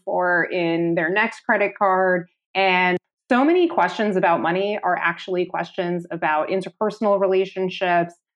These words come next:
about values, about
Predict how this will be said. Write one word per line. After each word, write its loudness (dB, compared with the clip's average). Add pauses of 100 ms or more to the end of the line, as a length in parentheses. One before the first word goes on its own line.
(240)
about 2 (200)
values, 0 (840)
about 4